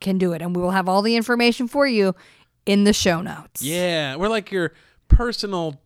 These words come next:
Speaker 2: Hilton Head travel planners.
Speaker 1: Yes, and I, I'm hoping we're gonna get to do this a little bit more often, like,
Speaker 2: Yeah, I think
Speaker 1: offer
Speaker 2: so.
Speaker 1: different, uh, options and
Speaker 2: Yeah.
Speaker 1: styles of things for
Speaker 2: Right.
Speaker 1: people.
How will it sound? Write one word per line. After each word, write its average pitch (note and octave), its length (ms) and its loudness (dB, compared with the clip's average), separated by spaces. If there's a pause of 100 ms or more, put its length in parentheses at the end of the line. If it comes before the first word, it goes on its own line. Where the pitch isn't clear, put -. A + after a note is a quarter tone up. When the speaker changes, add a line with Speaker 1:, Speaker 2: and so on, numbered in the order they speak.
(380)
Speaker 2:
Hilton G#3 280 0
Head D#3+ 280 -8
travel E3+ 540 -4
planners. C#3+ 720 -8
Speaker 1:
Yes, G#3+ 340 -2
and G#3+ 140 -2
I, A#3+ 100 -4
I'm C#4+ 180 -2
hoping D#4 320 2
we're B3+ 100 2
gonna B3+ 180 2
get A#3+ 160 0
to B3+ 100 -4
do B3 200 0
this A#3+ 200 0
a C4+ 60 -6
little B3+ 180 6
bit A3+ 200 6
more A3+ 220 4
often, G#3+ 480 2
like, F#3 160 0
Speaker 2:
Yeah, G3+ 40 -4
I G3+ 60 -6
think E3 100 -4
Speaker 1:
offer G3 340 0
Speaker 2:
so. G3 80 -2
Speaker 1:
different, G3+ 640 -2
uh, F#3 480 2
options A3 560 -2
and A#3+ 100 -2
Speaker 2:
Yeah. D3+ 160 -2
Speaker 1:
styles G#3 460 2
of B3+ 160 -6
things A3 480 -2
for - 100 -8
Speaker 2:
Right. C#4 160 -2
Speaker 1:
people. G#3 420 -4